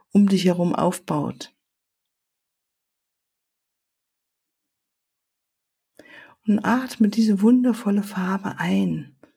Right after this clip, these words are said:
Wundervoll, weil es genau deine Farbe ist. Vielleicht ist es auch ein ganz einfaches Weiß, das ist in Ordnung. Weiß ist die Schwingung, die alle Farben beinhaltet.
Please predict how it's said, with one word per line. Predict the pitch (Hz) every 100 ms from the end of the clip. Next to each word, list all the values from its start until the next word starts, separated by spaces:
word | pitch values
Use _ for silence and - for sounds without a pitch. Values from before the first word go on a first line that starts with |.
| _ _ -
Wundervoll, | 196 233 254 233 202 - 214 208
weil | 190
es | 185
genau | 202 196 202
deine | 202 180 202 226
Farbe | 226 165 208 180
ist. | - 139 - - - _ _ _ _ _ _ _ _ _ _ _ _ _ _ -
Vielleicht | - 202 196
ist |
es | - - -
auch | -
ein | - - -
ganz | 190 202
einfaches | - 175 190 170 160 165
Weiß, | 147 208 262 - - - - -
das | 180 -
ist | 190 -
in | -
Ordnung. | 214 - 233 277 294 - _ _ _ -
Weiß | - 175 196 -
ist | 185
die | 175
Schwingung, | - - 180 170 170
die | -
alle | 147 170 214
Farben | - 175 180 180 214 190
beinhaltet. | 202 196 190 214 214 - 220